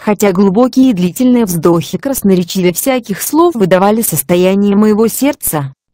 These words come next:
Когда мы, наконец, добрались до холмов Блю-Джей-Ликс, я нарушил затянувшееся молчание. Подобно долго сдерживаемым водам,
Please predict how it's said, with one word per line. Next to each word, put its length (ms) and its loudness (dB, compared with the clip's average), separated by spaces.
Когда 400 -2
мы, 300 -2
наконец, 720 0
добрались 580 2
до 120 -2
холмов 540 0
Блю-Джей-Ликс, 920 2
я 180 4
нарушил 520 0
затянувшееся 800 -2
молчание. 840 0
Подобно 460 0
долго 340 2
сдерживаемым 800 0
водам, 440 2